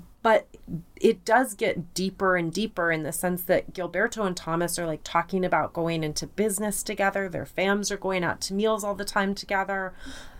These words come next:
They were t-, texting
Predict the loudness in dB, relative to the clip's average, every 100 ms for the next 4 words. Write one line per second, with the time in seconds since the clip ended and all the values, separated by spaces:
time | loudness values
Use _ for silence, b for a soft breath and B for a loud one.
0 | B -8 -8 -12 -16 -2 2 2 2 0
1 | -2 -8 -10 -10 -8 0 4 4 2 0
2 | 2 2